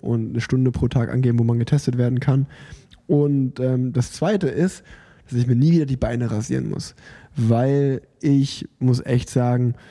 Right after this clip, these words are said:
da bin ich so ein richtiger Mitläufer. Wenn das nicht alle machen würde, würde ich das auf keinen Fall machen. Ähm, und du kriegst natürlich einfach nur Häme, wenn du, wenn du, wenn ich das jetzt nicht machen würde.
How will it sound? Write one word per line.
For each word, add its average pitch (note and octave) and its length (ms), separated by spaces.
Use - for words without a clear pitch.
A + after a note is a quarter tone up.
da B2 380
bin C3 200
ich B2 140
so C3 80
ein B2+ 40
richtiger C3+ 360
Mitläufer. C3 600
Wenn A#2+ 120
das A#2+ 120
nicht B2+ 180
alle C3+ 180
machen B2+ 320
würde, A#2+ 140
würde A#2+ 80
ich - 40
das - 60
auf A#2 100
keinen C3 280
Fall B2+ 260
machen. B2 380
Ähm, A#2+ 360
und A#2+ 140
du C3+ 100
kriegst B2 220
natürlich B2 380
einfach A2+ 260
nur B2+ 420
Häme, C3 560
wenn A#2+ 160
du, B2 160
wenn A#2+ 120
du, B2 100
wenn A#2+ 100
ich A#2 100
das A#2 140
jetzt A#2+ 160
nicht C3+ 160
machen A#2 260
würde. A#2 240